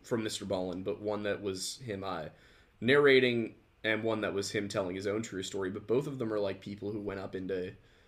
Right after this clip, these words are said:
into the mountains, into, um, you know, cabins, like, you know, for, for ski season or something like that. And what they ended up with was they were reporting some shadowy figure with red eyes and everything that would,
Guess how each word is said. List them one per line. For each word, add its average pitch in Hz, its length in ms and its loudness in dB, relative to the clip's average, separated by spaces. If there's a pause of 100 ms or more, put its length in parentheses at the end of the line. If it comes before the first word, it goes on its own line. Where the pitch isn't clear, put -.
(400)
into 113 160 0
the 95 80 -6
mountains, 110 420 -2
into, 98 440 -2 (120)
um, 92 240 -4
you 95 80 -6
know, 82 200 -6 (300)
cabins, 98 520 -6 (200)
like, 82 320 -12
you 78 120 -8
know, 76 80 -6
for, 78 340 -10
for 92 300 -12
ski - 300 -4
season 117 320 -2
or 104 40 -2
something 101 280 -8
like 95 180 -6
that. 98 240 0
And 101 100 -6
what 90 120 -4
they 92 120 -2
ended 87 160 -6
up - 180 -2
with 104 240 -2
was 90 380 -4 (420)
they 98 100 4
were 92 120 2
reporting 92 540 -2
some 92 500 -4
shadowy 98 640 0
figure 104 480 0
with 90 220 -4
red 95 240 0
eyes 117 480 0
and 113 100 -2
everything 120 420 -2
that 95 120 -2
would, 98 320 -4